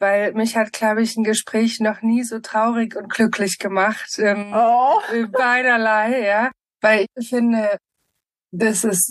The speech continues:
Speaker 1: so ein großes Thema und bringt ja auch viel Traurigkeit mit. Auf der anderen Seite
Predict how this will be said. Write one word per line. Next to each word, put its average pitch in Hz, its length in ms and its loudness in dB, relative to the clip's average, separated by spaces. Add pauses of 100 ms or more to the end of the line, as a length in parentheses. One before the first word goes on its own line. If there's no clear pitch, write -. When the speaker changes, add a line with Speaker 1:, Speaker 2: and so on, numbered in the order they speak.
Speaker 1:
so 247 120 0
ein 269 140 0
großes 214 460 -2
Thema 233 560 0
und 196 140 -6 (400)
bringt 247 300 -2
ja 240 200 2
auch 302 60 -4
viel 220 200 -6
Traurigkeit 226 720 0
mit. 233 260 0 (320)
Auf 202 180 0
der 208 220 0
anderen 220 280 0
Seite 202 380 0